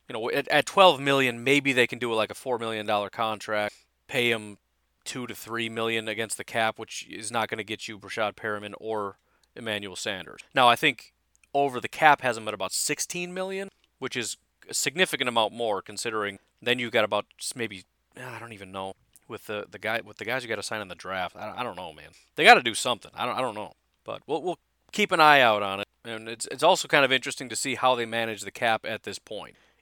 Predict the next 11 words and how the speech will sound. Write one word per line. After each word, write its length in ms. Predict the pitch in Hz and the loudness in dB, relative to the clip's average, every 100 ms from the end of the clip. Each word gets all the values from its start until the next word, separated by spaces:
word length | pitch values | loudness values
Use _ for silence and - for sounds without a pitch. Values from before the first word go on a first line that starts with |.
| _ | _
If 220 | 160 165 | 6 6
they 160 | 165 156 | 6 4
decide 340 | 139 147 131 | 6 6 6
to 60 | 117 | 4
sign 260 | - 123 | 0 -2
somebody, 300 | 120 113 101 | -2 -8 -8
what 260 | 101 98 127 | -10 -2 -2
are 60 | 139 | 0
they 140 | 127 | -2
gonna 180 | 113 101 | -4 -8
do? 360 | 92 101 - | -8 -8 -10